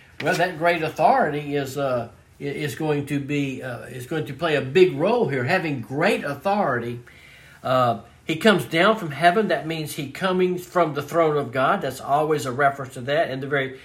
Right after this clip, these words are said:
he's coming from the very presence of God as he comes. Now,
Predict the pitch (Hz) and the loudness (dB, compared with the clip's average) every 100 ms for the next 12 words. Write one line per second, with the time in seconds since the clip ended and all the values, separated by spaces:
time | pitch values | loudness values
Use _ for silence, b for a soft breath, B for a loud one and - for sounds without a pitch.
0 | B 147 143 220 220 180 175 175 180 - | B -10 2 2 2 0 0 2 0 0
1 | - 202 185 151 117 120 123 127 113 117 | 0 2 2 -2 -8 -10 -6 -4 -4 -6
2 | 120 117 160 147 104 101 - B B B | -10 -10 -6 -6 -6 -12 -20 B B B
3 | B B - 160 110 | B B 0 2 2